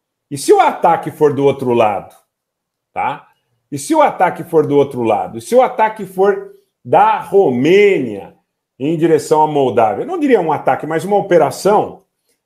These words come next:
que vise a consolidação da presença de tropas romênas e dos Estados Unidos, talvez britânicas, na Moldávia. Eu acho que a Rússia não reagiria bem também.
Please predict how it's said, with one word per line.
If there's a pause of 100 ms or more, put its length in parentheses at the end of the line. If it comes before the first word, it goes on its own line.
(100)
que
vise
a
consolidação
da
presença
de
tropas
romênas
e
dos
Estados
Unidos,
talvez
britânicas, (320)
na
Moldávia. (2250)
Eu
acho
que
a
Rússia
não
reagiria
bem
também.